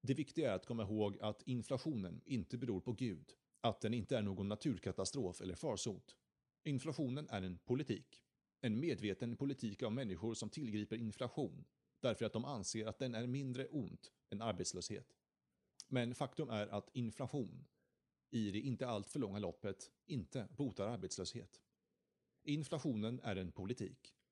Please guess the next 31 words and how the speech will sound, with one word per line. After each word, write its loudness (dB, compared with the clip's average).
och 0
en 0
politik 0
kan -4
ändras. -6
Det 2
finns 4
därför 4
ingen 2
anledning 0
att 0
falla 0
till -4
föga -2
för 0
inflationen. -4
Om 4
man 2
betraktar -2
inflationen -2
som 0
ett 0
ont, -4
då 4
måste 0
man 4
upphöra 2
med 0
att -2
åstadkomma 0
inflation. -4